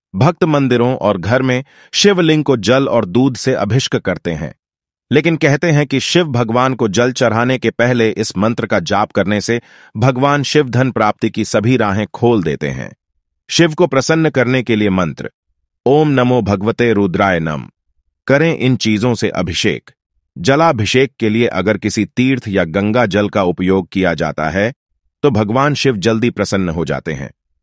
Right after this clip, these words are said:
गाय के दूध से अभिषेक करने से रोग और बीमारियां दूर हो जाती हैं।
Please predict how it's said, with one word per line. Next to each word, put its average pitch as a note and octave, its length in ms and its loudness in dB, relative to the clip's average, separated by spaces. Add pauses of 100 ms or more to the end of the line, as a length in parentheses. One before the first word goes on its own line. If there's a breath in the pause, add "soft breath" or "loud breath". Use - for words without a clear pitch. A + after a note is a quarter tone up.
(300)
गाय C3 320 2
के B2+ 140 0
दूध A#2 280 2
से - 160 -2
अभिषेक F2+ 500 0
करने G#2+ 280 0
से G#2 160 -2
रोग A2 280 2
और F2+ 180 -2
बीमारियां F#2 540 -2
दूर G2 200 0
हो D#2+ 160 -4
जाती D2 340 -6
हैं। C#2 140 -12